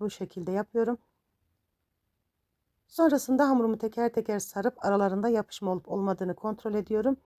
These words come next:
Ve tekrardan bol bol nişasta ilavesi yapıyorum. Bu kadar nişasta yeterli. Bundan sonrasını nişasta eklemeyeceğim. Bu eklemiş olduğum nişastayla açma işlemine devam ediyorum.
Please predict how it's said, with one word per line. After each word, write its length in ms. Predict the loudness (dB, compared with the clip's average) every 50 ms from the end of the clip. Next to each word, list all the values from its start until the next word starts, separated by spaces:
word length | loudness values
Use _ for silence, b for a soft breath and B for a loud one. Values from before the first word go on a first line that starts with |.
| _
Ve 80 | -4 0
tekrardan 720 | 2 2 0 2 2 2 2 2 2 2 2 4 4 4
bol 200 | 4 2 0 0
bol 120 | 0 2 4
nişasta 460 | 4 4 2 2 -2 -2 -2 -2 -6
ilavesi 460 | -2 0 0 0 0 0 -2 -4 -6 -8
yapıyorum. 520 | -8 -8 _ -6 -4 0 0 0 0 0
Bu 80 | -2 -2
kadar 280 | -2 -2 0 0 0 0
nişasta 400 | -2 -2 -2 -2 -2 -2 0 0
yeterli. 500 | 2 2 0 0 -2 -4 -2 -2 -2 -4 -4 _ -6
Bundan 280 | -2 0 0 2 0
sonrasını 680 | 0 -2 -4 -4 -2 -2 -2 -4 -4 -6 -4 -2 -2 -2 b b b b b b b b b b b b _ -4
nişasta 460 | -2 0 0 0 -2 2 2 4 4
eklemeyeceğim. 640 | 4 2 0 -2 -2 0 -2 -2 0 0 0 0 0 -4 _ _ _ _ _ _ _ _ _ _ _ _ _ _ _ _ _ _ _
Bu 100 | 4 4
eklemiş 340 | 4 4 2 2 2 0 -2
olduğum 320 | -2 -2 0 2 4 4
nişastayla 580 | 4 2 2 -2 -4 -4 -4 -6 -2 2 4 4
açma 200 | 4 2 -2 -10
işlemine 380 | -10 -8 -6 -4 -2 -2 2
devam 300 | 2 2 2 2 2 0
ediyorum. 400 | -2 -2 -4 -4 -2 -2 -2 -4